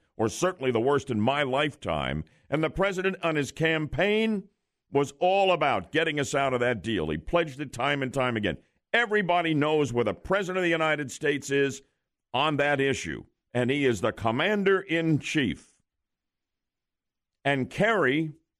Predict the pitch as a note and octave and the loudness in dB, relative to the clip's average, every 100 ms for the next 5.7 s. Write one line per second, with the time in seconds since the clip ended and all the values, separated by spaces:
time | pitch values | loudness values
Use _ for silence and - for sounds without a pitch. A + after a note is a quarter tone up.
0 | _ - B2 A#2+ F#3+ A3 F3+ D#3+ B2 E3+ | _ -4 -2 0 2 4 2 2 2 2
1 | D#3 G#2 - C3+ C3 C3 B2 G#2 D3 G#3 | 4 2 0 0 2 2 0 0 0 2
2 | G3 D3+ C3+ C#3+ D#2+ F2 A#2+ - F#3 F3+ | 2 2 2 0 0 0 0 0 -2 0
3 | E3+ E3 C#3 F3+ G3 F#3+ D#3 A#2 F#2 D2 | -2 -2 -2 0 0 0 0 0 0 0
4 | G#2+ B2+ B2+ C#3 G3 G3 F#3 D#3 F3 E3 | 0 2 2 2 0 2 0 0 2 2
5 | D3+ C3 D#3 C#3 - B2 | 2 2 2 0 0 0